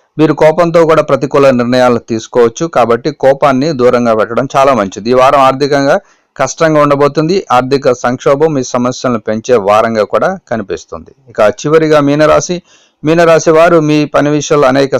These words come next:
సవాళ్ళను ఎదుర్కొంటారు. మీరు గాని సొంత వ్యాపారాన్ని చేస్తూ ఉంటే, లేదంటే వ్యా-, ప్రారంభించాలనుకుంటే మీ సన్నిహితుల నుండి మీకు సహాయం అనేది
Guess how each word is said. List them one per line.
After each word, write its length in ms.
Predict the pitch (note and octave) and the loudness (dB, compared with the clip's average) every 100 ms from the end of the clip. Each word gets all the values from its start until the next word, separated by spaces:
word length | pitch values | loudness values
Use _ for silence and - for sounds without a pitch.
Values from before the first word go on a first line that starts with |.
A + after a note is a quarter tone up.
| - | 0
సవాళ్ళను 340 | B2+ B2+ B2 A#2+ | 2 2 2 -2
ఎదుర్కొంటారు. 500 | B2+ D3+ C#3+ D3+ F3+ _ _ _ C#3+ | -2 -4 0 0 -2 _ _ _ 0
మీరు 160 | D#3 D#3 | 2 4
గాని 180 | D#3+ F3+ D3+ | 2 0 -2
సొంత 200 | D3 D3+ C3+ | -2 0 2
వ్యాపారాన్ని 520 | B2+ C3+ D3 D3 C3+ - | 0 2 0 2 -2 -2
చేస్తూ 280 | A#2+ - B2 A2 | -4 -2 -4 -2
ఉంటే, 200 | A#2 A#2 G2+ | -2 -2 2
లేదంటే 260 | B2 B2 A2 | 2 2 2
వ్యా-, 160 | A2 G#2 | 2 2
ప్రారంభించాలనుకుంటే 1120 | A2+ C3 C#3 C#3 C3 C3 A#2+ A2+ G#2 G#2 F#2+ G2 | 0 2 2 0 -2 0 0 -2 -6 -10 -4 -4
మీ 100 | A#2 A#2 | -2 -4
సన్నిహితుల 500 | - C#3 D3+ C3+ C#3+ C3+ | -2 -2 -2 -2 -2 0
నుండి 200 | C3+ D3+ C#3 | -2 -4 -6
మీకు 160 | B2 A#2 | -8 -8
సహాయం 400 | A2+ - A#2+ A2+ A2 | -8 -2 0 0 -2
అనేది 220 | A2+ B2+ | -4 -4